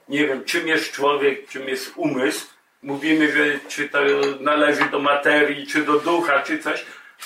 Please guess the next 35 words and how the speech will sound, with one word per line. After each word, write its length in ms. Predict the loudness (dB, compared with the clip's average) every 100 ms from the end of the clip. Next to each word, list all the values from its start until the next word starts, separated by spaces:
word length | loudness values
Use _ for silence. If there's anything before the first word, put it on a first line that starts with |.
| -2
to 100 | 0
się 180 | 0
do 160 | 0 -4
czegoś 480 | 0 0 0 -2 -2
odwołujemy, 1000 | -4 -4 -2 -2 -2 0 2 2 -2 -12 _ -4
bo 140 | -2
myślimy, 520 | 0 -2 -2 -2 -2
że 140 | 0 0
mamy 300 | 0 2 2
rację. 560 | 2 2 -2 -4 -8 -12 _ _ _ _ _
Myślimy, 480 | -6 -2 0 0 -2
że 100 | 0
mamy 320 | 2 2 2
rację, 500 | 2 0 0 -2 0
że 180 | 2 2
coś, 440 | 2 2 2 -2 -8 _
jakieś 500 | -4 0 0 0 -4
podstawy 920 | -2 -2 0 0 2 2 4 2 0 -6 -6
ma 180 | 0 2
to, 180 | 2
co 160 | 0 0
mówimy. 440 | -2 -2 -4 -8 -12 _ _ _ _ _ -12
I 80 | 0
do 160 | 0
czego 320 | 2 2 2 0
my 120 | 0
się 160 | -4
odwołujemy? 600 | -6 -8 -8 -8 -6 -10 -10 _ _ _ _ _ _ -4
Przecież 320 | 2 2 2 -4 -14 -20 -20 -6
jeszcze 320 | 0 2 2 2
to, 120 | 2 2 0
to 140 | 0 2
nie 120 | 2
jest 300 | 2 0 -4
wypowiedziane. 840 | -6 -4 -4 -2 0 2 0 -6